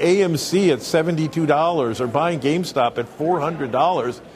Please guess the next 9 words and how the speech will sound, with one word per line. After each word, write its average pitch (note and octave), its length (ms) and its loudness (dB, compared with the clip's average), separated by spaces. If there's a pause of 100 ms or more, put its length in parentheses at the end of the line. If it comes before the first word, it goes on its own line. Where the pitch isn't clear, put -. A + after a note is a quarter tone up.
(220)
and D3+ 220 -2
openly F#3+ 560 2
crowing E3 600 0
that C#3+ 220 0
they D#3 140 4
don't F3+ 200 0
care G3+ 280 2
about D3+ 260 0
fundamentals D3+ 840 -2